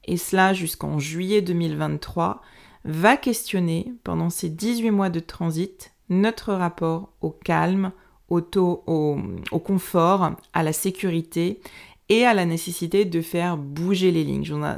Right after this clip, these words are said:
je vous en avais déjà parlé au moment de la saison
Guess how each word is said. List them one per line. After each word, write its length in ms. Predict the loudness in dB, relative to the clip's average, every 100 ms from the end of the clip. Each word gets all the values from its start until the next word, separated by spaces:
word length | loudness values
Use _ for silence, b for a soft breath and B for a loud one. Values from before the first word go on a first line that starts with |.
| -6
je 180 | -6 -2
vous 80 |
en 100 | 0
avais 180 | 0 0
déjà 280 | 0 -2 -2
parlé 600 | -2 -2 0 2 0 -2 B B B B
au 140 | -2
moment 560 | 0 0 0 0 0 -2
de 120 | -2
la 140 | 0 0
saison 380 | -2 -2 -2